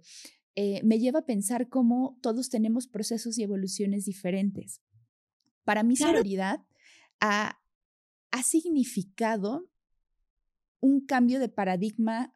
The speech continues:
Speaker 1: fundamental en mi vida. No sé si te pasó a ti, Elena, pero yo crecí en una familia en donde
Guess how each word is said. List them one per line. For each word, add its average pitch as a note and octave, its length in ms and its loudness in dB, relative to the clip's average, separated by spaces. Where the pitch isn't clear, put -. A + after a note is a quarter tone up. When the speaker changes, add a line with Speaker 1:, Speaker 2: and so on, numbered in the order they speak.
Speaker 1:
fundamental G3 800 2
en A3 160 4
mi G3 120 4
vida. E3 400 -2
No G#3+ 200 0
sé C#4+ 120 -4
si G3 180 -2
te F#3 140 -4
pasó F3+ 300 -4
a G3+ 60 -2
ti, B3+ 220 0
Elena, A#3 320 0
pero A#3 120 0
yo G3+ 160 0
crecí B3+ 500 -4
en A#3 180 4
una C4 160 2
familia C4 800 0
en G#3+ 240 0
donde A3+ 640 2